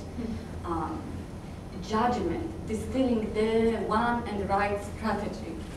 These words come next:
for striking the right balance and, and then following it. When I think about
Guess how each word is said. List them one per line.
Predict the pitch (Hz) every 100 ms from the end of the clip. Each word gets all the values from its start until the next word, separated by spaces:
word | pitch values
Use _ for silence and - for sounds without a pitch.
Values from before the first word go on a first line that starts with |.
| -
for | 175 170 170 - - - - - - - - - - - -
striking | 220 214 - 190
the |
right | 175 185 185 190
balance | 180 - - - - - - - - - -
and, | 185 185 185 180 -
and | 185 175
then | 170 175
following | 262 254 185 165 - -
it. | - - - - - - - - - - - - - - - - - - - - - - - - - - - -
When | 226
I | 247
think | 247 349 - -
about | 208 190 160 160